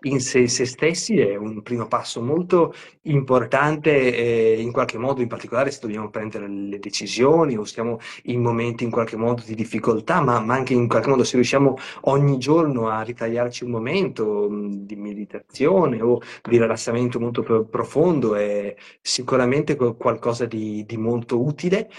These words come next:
e sono assolutamente da-, d'accordo con, eh, con te. Io poi, essendo appassionato di, di,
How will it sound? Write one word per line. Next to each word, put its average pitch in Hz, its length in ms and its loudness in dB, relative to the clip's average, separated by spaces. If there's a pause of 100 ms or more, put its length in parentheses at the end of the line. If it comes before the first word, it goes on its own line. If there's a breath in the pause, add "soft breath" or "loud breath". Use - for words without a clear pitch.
(160 loud breath)
e 113 600 2
sono 120 340 -2
assolutamente 120 680 -2
da-, 113 200 2
d'accordo 113 720 0
con, 110 400 0
eh, 104 480 -2
con 120 280 4
te. - 280 0 (300 loud breath)
Io 139 120 4
poi, 151 280 2
essendo 131 360 0
appassionato 147 640 -2
di, 123 300 0
di, 135 160 -4